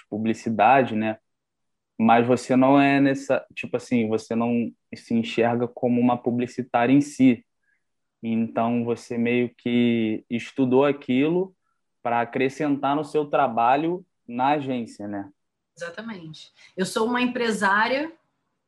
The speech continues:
Speaker 2: com estratégias publicitárias. Acho que é mais ou menos isso.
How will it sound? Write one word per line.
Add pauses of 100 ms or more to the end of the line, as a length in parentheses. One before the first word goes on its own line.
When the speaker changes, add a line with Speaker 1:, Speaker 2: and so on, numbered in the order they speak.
(100)
Speaker 2:
com
estratégias
publicitárias.
Acho
que
é
mais
ou
menos
isso.